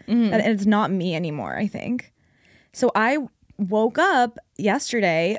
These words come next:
Speaker 2: and I had to go to a wedding in Malibu, and I was like,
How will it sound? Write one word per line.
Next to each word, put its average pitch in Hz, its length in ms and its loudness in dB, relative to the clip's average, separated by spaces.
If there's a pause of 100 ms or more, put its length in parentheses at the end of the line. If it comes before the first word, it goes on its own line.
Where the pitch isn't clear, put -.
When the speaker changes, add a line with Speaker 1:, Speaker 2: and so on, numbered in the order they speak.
(120)
Speaker 2:
and 214 80 0
I 202 40 0
had 202 140 -2
to 226 60 -2
go 247 60 2
to 269 140 2
a 247 100 2
wedding 214 580 0 (200)
in 220 160 2
Malibu, 208 720 0 (680)
and 240 100 2
I 240 40 4
was 233 140 2
like, 214 260 0